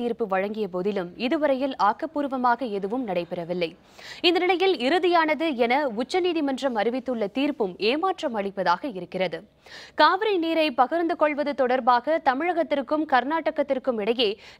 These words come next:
நீண்ட காலமாக பிரச்சனை இருந்து வந்தது. இது தொடர்பான வழக்கை விசாரித்த நடுவர் மன்றம் இரண்டாயிரத்து ஏழாம் ஆண்டு தனது இறுதி தீர்ப்பை வழங்கியது. இதன்படி காவிரி நீரில் தமிழகத்தின் பங்கு நானூற்று பத்தொன்பது டி எம் சி எனவும் கர்நாடகம்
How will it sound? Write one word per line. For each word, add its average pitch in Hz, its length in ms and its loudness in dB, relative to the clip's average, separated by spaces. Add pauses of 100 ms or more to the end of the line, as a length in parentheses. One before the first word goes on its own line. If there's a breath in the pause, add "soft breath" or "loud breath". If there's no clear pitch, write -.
நீண்ட 392 240 4 (100)
காலமாக 262 600 2
பிரச்சனை 311 360 0 (120)
இருந்து 190 280 -4
வந்தது. 175 280 -2 (560 loud breath)
இது 320 200 2
தொடர்பான 320 540 4
வழக்கை 269 340 2 (100)
விசாரித்த 262 540 2
நடுவர் 277 420 2
மன்றம் 220 360 -2 (160)
இரண்டாயிரத்து 320 580 0 (140)
ஏழாம் 254 380 4
ஆண்டு 220 160 2 (100)
தனது 220 240 -4 (140)
இறுதி 311 320 0
தீர்ப்பை 233 300 0 (120)
வழங்கியது. 170 460 -2 (560 loud breath)
இதன்படி 339 400 2 (160)
காவிரி 302 340 4 (100)
நீரில் 311 260 0 (100)
தமிழகத்தின் 320 600 0
பங்கு 269 240 0 (120)
நானூற்று 269 440 0
பத்தொன்பது 294 360 -2 (120)
டி 262 160 -2
எம் 254 140 -2
சி 254 100 -4 (100)
எனவும் 208 300 0 (320 loud breath)
கர்நாடகம் 349 640 4